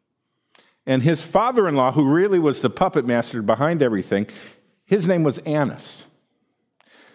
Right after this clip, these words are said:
So this wasn't, th-, this is embedded in a real trial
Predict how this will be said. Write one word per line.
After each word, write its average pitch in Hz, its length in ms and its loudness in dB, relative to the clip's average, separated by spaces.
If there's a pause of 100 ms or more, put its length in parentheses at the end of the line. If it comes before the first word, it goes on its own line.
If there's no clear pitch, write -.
(220)
So - 120 0
this 214 240 2
wasn't, 226 420 0
th-, 202 160 2
this 185 220 0
is 226 160 2
embedded 202 640 2
in 175 360 2
a 160 60 2
real 220 380 2
trial 196 800 -2